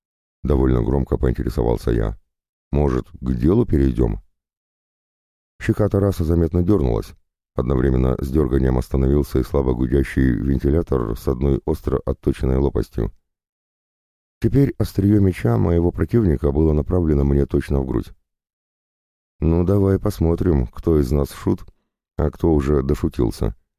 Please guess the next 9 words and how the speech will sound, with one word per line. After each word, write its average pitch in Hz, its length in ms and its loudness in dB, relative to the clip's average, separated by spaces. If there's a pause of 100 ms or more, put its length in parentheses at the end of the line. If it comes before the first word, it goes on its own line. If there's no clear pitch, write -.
(420)
прошипел - 440 -2
телохранитель. 57 720 -2 (760)
«Заходи 78 440 2
в - 80 -4
круг, - 380 -2
потолкуем. 71 640 0 (680)
Ануфрий, 73 580 -2 (120)
дашь 80 260 0
команду?» 58 460 -2